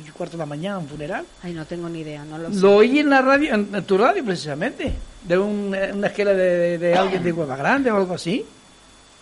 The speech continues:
Speaker 1: Me parece que sí. No me hagas mucho
Speaker 2: Estoy
Speaker 1: caso,
Speaker 2: fuera de
Speaker 1: lo
Speaker 2: juego,
Speaker 1: oí
Speaker 2: ¿eh?
Speaker 1: hoy, pero me extrañó un montón la hora, si es así, si es así el, el horario.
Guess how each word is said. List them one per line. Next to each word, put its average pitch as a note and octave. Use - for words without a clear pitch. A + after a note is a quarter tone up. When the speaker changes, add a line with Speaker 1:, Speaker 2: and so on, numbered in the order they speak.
Speaker 1:
Me E3
parece G#3
que G3+
sí. D#4
No A#3+
me B3+
hagas B3
mucho B3
Speaker 2:
Estoy A3
Speaker 1:
caso, -
Speaker 2:
fuera A#3
de G3+
Speaker 1:
lo G#3+
Speaker 2:
juego, G#3+
Speaker 1:
oí C4+
Speaker 2:
¿eh? B3
Speaker 1:
hoy, F#3+
pero F#3+
me F#3+
extrañó F3+
un G#3+
montón A3+
la G#3+
hora, G#3
si G3
es E3+
así, E3+
si G3
es E3
así D#3+
el, F3
el E3+
horario. F3+